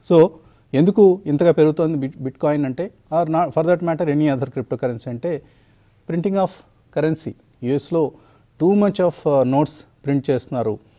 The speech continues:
అపరిమితంగా నోట్స్ ప్రింట్ చేస్తున్నారు. ప్రతి, ఆ, యూఎస్లో for instance మనకి ఇప్పటిదాకా, ఆ, ఒక టెన్ ట్రిలియన్ డాలర్స్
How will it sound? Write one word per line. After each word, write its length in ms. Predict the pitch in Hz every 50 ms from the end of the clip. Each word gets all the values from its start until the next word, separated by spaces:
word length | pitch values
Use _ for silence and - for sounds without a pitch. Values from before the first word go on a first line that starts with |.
| _ _ _ _ -
అపరిమితంగా 560 | 104 107 147 151 165 160 143 165 160 165 156
నోట్స్ 280 | 147 135 135 123 - -
ప్రింట్ 240 | 131 123 117 - 127
చేస్తున్నారు. 380 | 113 - - - 117 104 104
ప్రతి, 400 | - - 110 107 - 139 127 123 - _ _ _ _ _ _ -
ఆ, 240 | 104 104 101 104 - -
యూఎస్లో 400 | 127 143 165 151 - - 180 160
for 140 | - 160 147
instance 480 | 151 147 - 170 160 139 - - - - _ - _ _ _ _ -
మనకి 180 | 139 139 131 123
ఇప్పటిదాకా, 580 | 120 - 127 123 131 123 120 - 117 110 113 - _ _ _ _ _ _ _ _ _ _ _ _ _ -
ఆ, 60 | 110
ఒక 320 | 107 104 101 - - 120 127
టెన్ 240 | - 151 156 165 147
ట్రిలియన్ 300 | 151 156 151 151 139 123
డాలర్స్ 440 | 123 127 135 139 127 - - -